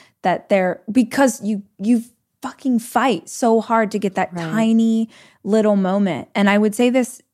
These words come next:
Speaker 1: to anybody listening, to start, especially as women and the media we consume, to start paying attention to how often you actually see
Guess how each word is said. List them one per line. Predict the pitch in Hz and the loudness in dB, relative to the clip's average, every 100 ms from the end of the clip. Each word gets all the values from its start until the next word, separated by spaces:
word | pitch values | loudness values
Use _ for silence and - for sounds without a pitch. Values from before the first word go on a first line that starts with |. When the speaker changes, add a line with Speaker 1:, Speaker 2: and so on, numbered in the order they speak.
| _ | _
Speaker 1:
to | - - | -6 0
anybody | 220 240 226 190 | 4 4 2 0
listening, | 185 185 208 185 170 | -2 -4 -4 -6 -6
to | 185 | -10
start, | - - 202 190 202 - | -12 -8 0 0 0 -6
especially | - - 320 330 | -8 -6 -4 -4
as | 294 | -4
women | 254 262 165 175 - - _ _ | -2 -2 -2 -8 -14 -20 _ _
and | 202 208 | 0 2
the | |
media | 202 202 220 208 | 4 4 2 2
we | 202 | -2
consume, | - 190 302 262 180 | -6 -8 -4 -4 -6
to | 180 | -8
start | 208 262 269 - | -4 -2 -2 -6
paying | 262 262 285 | -4 -2 -2
attention | 277 240 226 196 | -2 -4 -4 -6
to | 190 | -6
how | 214 214 | 0 2
often | 220 226 - 185 185 - _ - | 2 -2 -6 -6 -6 -10 _ -4
you | 202 | 0
actually | 202 220 - 226 | 2 0 -2 -4
see | - 233 202 180 | -4 -4 -2 -4